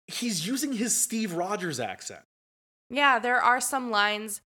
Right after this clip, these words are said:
Speaker 2: that are a little more just, like, regular.
Speaker 1: "Hi, I'm commanding an army, and
Speaker 2: He
Speaker 1: here's my team."
Speaker 2: Yeah,
Speaker 1: Yeah.
Speaker 2: or, you know, he says, like, "Stand by for backup" or
Speaker 1: Yeah,
Speaker 2: something,
Speaker 1: some
Speaker 2: and it's
Speaker 1: stuff like that, uh-huh.
Speaker 2: I'm like, "Yeah, that's Steve Rogers for sure."
Speaker 1: Mm-hmm.
Speaker 2: But,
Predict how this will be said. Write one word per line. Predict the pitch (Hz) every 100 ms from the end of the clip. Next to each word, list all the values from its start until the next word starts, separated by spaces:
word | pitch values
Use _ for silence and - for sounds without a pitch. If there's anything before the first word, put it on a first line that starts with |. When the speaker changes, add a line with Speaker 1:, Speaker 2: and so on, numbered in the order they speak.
| _ -
Speaker 2:
that | 226
are | 226
a | 220
little | 208 208 208
more | 208 202 196 196
just, | 214 190
like, | 190 175
regular. | 185 180 175 190 202 208 214 147
Speaker 1:
"Hi, | 139 98
I'm | 95 107
commanding | 101 120 131 120
an | 123
army, | 139 95 87 -
and | 98
Speaker 2:
He | 98 233 214
Speaker 1:
here's | 165
my | 120
team." | 110 175 117 85 58 _ _ _ _ _ - _ -
Speaker 2:
Yeah, | 214 175 -
Speaker 1:
Yeah. | 104
Speaker 2:
or, | 208 208 -
you | 208 202
know, | 190
he | 202
says, | 208 190
like, | 190 175
"Stand | - - 190 185
by | 180 175
for | 170 -
backup" | 165 165 123 151 107
or | 170
Speaker 1:
Yeah, | 117 117 92
Speaker 2:
something, | -
Speaker 1:
some | 160
Speaker 2:
and | 165
it's |
Speaker 1:
stuff | 165 175
like | 170
that, | 127 98 113
uh-huh. | 143 190
Speaker 2:
I'm | 233
like, | 214 202
"Yeah, | 226 180
that's | 170 190 -
Steve | - 202 175
Rogers | 165 165 175 165
for | -
sure." | 165 170 131 92
Speaker 1:
Mm-hmm. | -
Speaker 2:
But, | 185 165 -